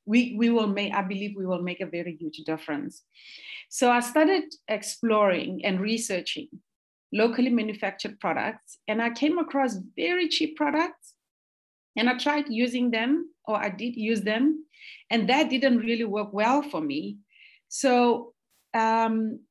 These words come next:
you know, I kept on exploring and researching. And then I had this one company who now manufactures my products. Uh, they contacted me and they said, "Oh, Roxy, we've done, um,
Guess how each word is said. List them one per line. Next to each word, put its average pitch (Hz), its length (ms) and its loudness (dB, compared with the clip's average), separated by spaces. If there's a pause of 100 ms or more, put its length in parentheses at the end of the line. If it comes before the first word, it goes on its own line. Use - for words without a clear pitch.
(140)
you 233 160 4
know, 214 400 2
I 220 180 -2
kept 269 320 -4
on 285 180 4
exploring 202 720 -2
and 190 160 0
researching. 190 840 -4 (840)
And 214 120 2
then 254 100 4
I 254 100 2
had 233 220 2
this 196 180 -6
one 175 280 -6
company 160 600 -2
who 190 140 2
now 180 600 0 (220)
manufactures 170 720 -8
my 156 180 -2
products. - 540 -8 (800)
Uh, 180 340 0
they 190 220 4
contacted 190 500 -6
me 175 400 -4
and 165 140 -6
they 170 100 -8
said, 175 240 -8
"Oh, 202 80 -4
Roxy, 233 320 -6
we've 202 240 -6
done, 202 560 -2
um, 170 600 -8